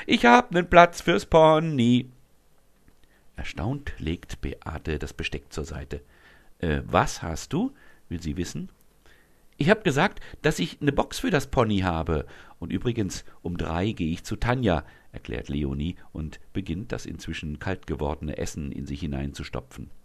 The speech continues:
Später macht sie schnell ihre Hausaufgaben und bricht dann gut gelaunt zu Tanja auf. Sie schlendert über Wiesen und an großen Kuhweiden vorbei.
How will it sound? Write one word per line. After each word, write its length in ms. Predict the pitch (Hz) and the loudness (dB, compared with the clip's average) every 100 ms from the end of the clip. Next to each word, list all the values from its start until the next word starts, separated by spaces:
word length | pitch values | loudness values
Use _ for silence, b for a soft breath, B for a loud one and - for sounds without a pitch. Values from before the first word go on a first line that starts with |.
| _ _ b b b b b b - | _ _ b b b b b b -20
Später 360 | - 160 156 | -6 -4 -2
macht 240 | 120 - - | -4 -6 -8
sie 80 | |
schnell 260 | 98 90 80 | -6 -4 -4
ihre 240 | - - | -4 -6
Hausaufgaben 680 | 78 71 85 - 90 90 143 | -6 -6 -6 -6 -6 -6 -4
und 220 | 127 123 - | -6 -6 -6
bricht 260 | 92 - | -6 -6
dann 220 | - 80 113 | -6 -6 -4
gut 200 | 165 - | -6 -4
gelaunt 380 | 95 82 78 | -4 -4 -6
zu 140 | - 82 | -8 -8
Tanja 420 | - 67 69 62 | -6 -6 -6 -8
auf. 340 | - 64 - - b b b b b _ | -6 -10 -12 -20 b b b b b _
Sie 100 | - | -10
schlendert 420 | - 113 117 98 | 0 0 0 -4
über 240 | - - 67 | -6 -8 -4
Wiesen 540 | 147 135 113 120 113 | -2 -2 -2 -4 -4
und 360 | - 80 - - | -4 -6 -8 -8
an 100 | 87 | -8
großen 440 | - 92 90 120 | -2 -2 -2 -6
Kuhweiden 680 | 123 120 87 71 65 67 73 | -4 -2 -2 -2 -4 -4 -6
vorbei. 460 | - 69 65 65 | -4 -4 -2 -4